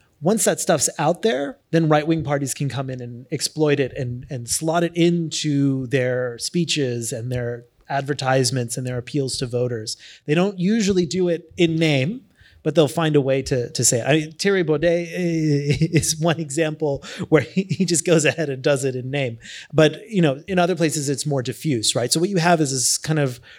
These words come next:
recursive process where there's these networks that seed these ideas,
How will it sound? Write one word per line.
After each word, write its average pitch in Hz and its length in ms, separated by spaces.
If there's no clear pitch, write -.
recursive 196 640
process 131 600
where 139 560
there's 135 500
these 135 180
networks 156 560
that 127 180
seed 170 380
these 139 200
ideas, 175 840